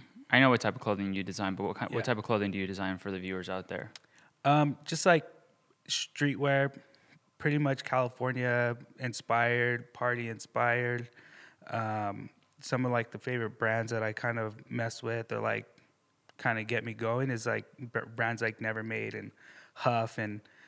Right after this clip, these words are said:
Speaker 2: things that are, like, not only in one culture as far as, like, hip hop or hardcore goes or skateboarding. It's kind of everything. Like, you could wear this shirt at a, at a hardcore show or at a music festival that's playing E D M, or you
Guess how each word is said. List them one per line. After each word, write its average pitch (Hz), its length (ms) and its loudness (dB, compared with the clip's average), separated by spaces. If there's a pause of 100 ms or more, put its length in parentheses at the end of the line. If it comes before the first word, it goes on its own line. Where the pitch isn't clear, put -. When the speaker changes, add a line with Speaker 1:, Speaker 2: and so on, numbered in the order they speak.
(120)
Speaker 2:
things 143 180 4
that 143 120 4
are, 131 120 4
like, 117 280 2
not 123 200 0
only 123 440 -2 (680)
in 117 340 -2
one 117 200 -2
culture 120 440 -4
as 120 100 -6
far 110 200 -4
as, 107 180 -6
like, 101 260 -8 (360)
hip - 240 -2
hop 127 300 -2
or 107 340 0
hardcore 120 420 -4
goes 135 360 0
or 110 60 -4
skateboarding. 127 800 -2 (320)
It's 123 140 -2
kind 170 160 6
of 113 120 4
everything. 113 460 -2
Like, 110 180 -2 (640)
you 131 140 0
could 135 120 0
wear 123 500 4
this 120 180 -6
shirt 117 260 -2
at 110 140 0
a, 107 220 -4 (460)
at 107 120 2
a 107 60 0
hardcore 107 340 -4
show 127 220 -2
or 135 100 2
at 117 140 4
a 110 40 -6
music 110 320 -8
festival 113 460 -4
that's 107 380 -6 (120)
playing 117 260 -2
E 117 140 -6
D 113 160 -2
M, 120 260 0
or 113 240 -2 (460)
you 110 280 -4